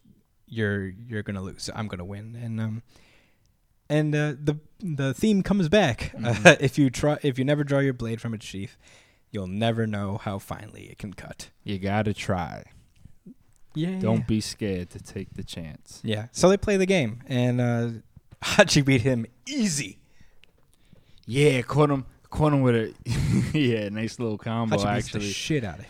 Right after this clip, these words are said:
Speaker 2: I like, you know, I really like the, the, what do you say? He, a step cancel into an option select in consecutive frame. Like, that's real, you know, gaming lingo.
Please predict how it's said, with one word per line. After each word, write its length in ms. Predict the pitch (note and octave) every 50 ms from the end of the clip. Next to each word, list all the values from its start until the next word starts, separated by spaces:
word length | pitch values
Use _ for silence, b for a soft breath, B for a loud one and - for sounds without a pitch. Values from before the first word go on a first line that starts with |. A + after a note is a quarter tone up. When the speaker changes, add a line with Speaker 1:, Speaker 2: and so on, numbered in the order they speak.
| -
Speaker 2:
I 40 | B2+ D3+
like, 200 | F#3 A3+ A#3 - B B B
you 100 | B F#3+ G#3
know, 180 | A3+ A3+ A3+
I 180 | G3+ - D#3+ F#3
really 280 | A3 C4 B3+ F3+ C#3
like 300 | A#2+ B2 D3 F3 D#3 -
the, 420 | - B2 A#2 A#2 A2+ A2+ A2 G#2+ G2 - - F2 G2+ G#2 G#2+ A2 G#2+ G#2
the, 500 | A#2 A#2 A2+ A2 A2 G#2+ G#2 G2+ G2+ - -
what 60 | -
do 20 | D#3+
you 60 | D3+
say? 220 | C3 A#2 A2+ G2 F#2
He, 180 | F#2+ - - - -
a 100 | A#2 A#2
step 440 | - - - - - C#3 D#3+ - -
cancel 480 | - D#3+ D#3+ D3+ C#3+ - - C#3+ B2+ A#2+
into 220 | A#2+ A#2 - -
an 180 | A#2 A2 G#2+ G2+ _
option 480 | - G#2 A#2 B2 C3 B2 - - C3+ B2
select 580 | A#2+ - - B2 A2+ A2+ A2+ A2+ A2+ - _ -
in 120 | A#2 A2+
consecutive 720 | - - A2+ G#2 - - - B2+ A#2 - B2+ A#2 A2+ G#2+
frame. 160 | - B2 B2 A#2+ B B B
Like, 140 | F3 F#3 E3+
that's 200 | B3 D#4 G4 A3+
real, 400 | C3+ C3+ D3+ D3 C#3 C3 C3 D3
you 80 | F3+ D3+
know, 140 | A2 G#2
gaming 460 | A2 G2+ G#2+ A#2+ C3+ E3+ G#3 E3+ B2 A#2
lingo. 400 | G#2+ G#2+ G#2 G2 G2+ F#2+ F#2 F#2